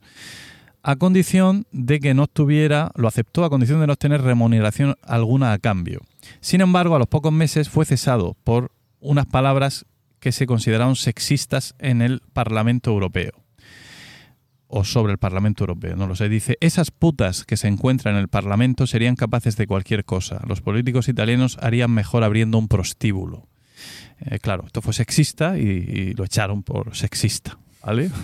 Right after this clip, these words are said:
<laughs> Si hubiera dicho "esos putos", pues igual, ¿no? No habría habido problema. Eh, bueno, yo estuve en dos conciertos de Battiato. En el año dos mil dos,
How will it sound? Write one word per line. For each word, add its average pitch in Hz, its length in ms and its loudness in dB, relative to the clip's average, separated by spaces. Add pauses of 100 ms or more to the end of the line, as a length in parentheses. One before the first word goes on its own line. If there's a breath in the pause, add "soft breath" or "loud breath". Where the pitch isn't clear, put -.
(140 loud breath)
<laughs> - 280 -20
Si - 140 -12
hubiera 98 160 -4
dicho 107 300 -4
"esos 110 200 -4
putos", 165 420 -4
pues 113 160 -4
igual, 113 460 -2 (560 soft breath)
¿no? 120 160 -2 (560 loud breath)
No 104 60 -4
habría 110 180 0
habido 107 180 2
problema. 95 460 -4 (1040 loud breath)
Eh, 127 560 4
bueno, 151 180 4
yo 156 60 2
estuve 185 180 4
en 156 80 6
dos 156 120 4
conciertos 120 420 -2
de 101 60 -2
Battiato. - 380 -8 (1120)
En 120 160 2
el 123 80 4
año 143 220 6
dos 120 100 8
mil 127 220 6
dos, 165 500 0